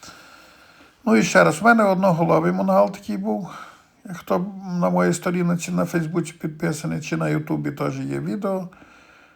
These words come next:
ви побачите, як я роблю ці мангали, е, з відворотами механізми. Це саме цікавий мангал у світі. Аналогів таких мангалів нема. Він буде в нас з каптілкою.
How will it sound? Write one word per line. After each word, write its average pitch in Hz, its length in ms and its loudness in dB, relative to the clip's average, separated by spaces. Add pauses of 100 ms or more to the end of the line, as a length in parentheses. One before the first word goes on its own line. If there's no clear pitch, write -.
(280)
ви 190 120 0
побачите, 170 800 2
як 170 360 -4
я 151 100 -2
роблю 156 440 -4 (720)
ці 175 200 -6
мангали, 165 680 0
е, 127 340 -6
з 127 80 -10
відворотами 151 640 -2
механізми. 143 680 -4
Це 202 180 -10
саме 220 320 2
цікавий 170 380 0
мангал 151 340 0
у 139 40 -4
світі. 160 540 -4 (960)
Аналогів 151 520 2
таких 135 340 -10
мангалів 123 480 -4
нема. 170 560 2
Він 185 220 -2
буде 156 200 -2
в 147 60 0
нас 139 200 -2
з - 60 -6
каптілкою. 175 920 -2